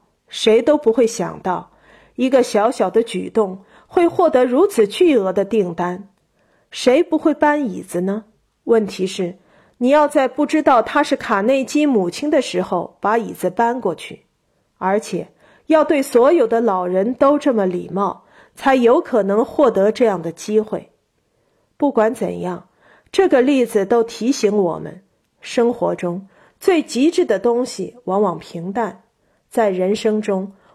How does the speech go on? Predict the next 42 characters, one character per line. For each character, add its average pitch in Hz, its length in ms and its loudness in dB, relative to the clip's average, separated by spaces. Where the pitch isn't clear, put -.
我 247 140 4
们 269 120 4
需 277 160 0
要 302 160 4
掌 214 260 -2
握 254 140 2
很 196 300 -2
多 294 160 2
的 240 100 0
技 214 320 -4
巧， - 360 -16
有 202 180 -2
人 208 200 2
学 202 300 0
医， 226 440 -6
有 196 220 -2
人 190 240 -2
练 240 260 0
武， - 200 -14
有 220 240 4
人 220 240 2
学 220 220 0
推 214 260 -2
销。 202 440 -4
掌 254 300 2
握 311 180 4
这 247 140 -4
些 262 180 0
技 254 300 -4
艺 190 320 -10
都 349 220 4
需 - 180 0
要 247 160 2
一 196 100 -8
个 202 140 -2
前 185 400 -6
提： 175 340 -14
管 202 320 0
理 233 140 2
好 - 260 -12
自 - 200 -20
己。 - 240 -20